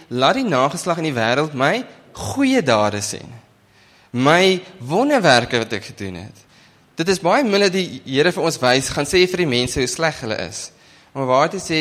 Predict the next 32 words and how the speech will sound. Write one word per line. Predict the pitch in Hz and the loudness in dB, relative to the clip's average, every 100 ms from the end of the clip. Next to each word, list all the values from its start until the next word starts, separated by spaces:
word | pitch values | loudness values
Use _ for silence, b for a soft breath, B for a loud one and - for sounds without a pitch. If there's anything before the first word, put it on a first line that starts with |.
| 151 - | -2 0
ek, | 165 165 | -2 -2
as | 151 | -6
ek | 123 | -4
my | 165 143 | -2 0
Bybel | 120 127 131 | 2 2 2
reg | 113 127 | 2 0
verstaan, | 139 139 120 | -4 -6 -4
sê | 135 | -2
dit, | 127 127 B B B | -4 -4 B B B
ehm, | 113 117 117 | -2 -2 0
God's | 117 120 - | 2 0 0
goodness | 123 131 143 - | -2 0 -2 -2
leads | 110 - | -6 -6
to | 110 | -8
repentance. | 104 95 92 92 - - - - _ _ _ _ _ _ _ _ _ _ - | -6 -6 -8 -10 -16 -20 -20 -20 _ _ _ _ _ _ _ _ _ _ -6
Nie | 123 190 | -2 0
my | 165 143 147 | 2 2 0
skuldig | 139 - 165 151 143 - - | -2 -2 0 0 -2 -4 -12
gevoelens | 139 - 135 123 120 113 - - - b b b b - | -12 -6 -2 0 0 -2 -2 -2 -6 b b b b -12
en | 123 | -6
oor | 123 123 | -4 -2
ek | 123 - | -2 -4
soos | 120 | -4
'n | 113 | 0
wurm | 123 143 | 0 -2
voel | - 101 | -6 -10
nie. | 90 90 - _ _ _ B B B B B B B | -10 -16 -20 _ _ _ B B B B B B B
En | 165 | -4
weer | 151 190 | 2 2
eens, | 220 | 4
as, | 214 - - | 0 -4 -2
so, | - 196 | 4 4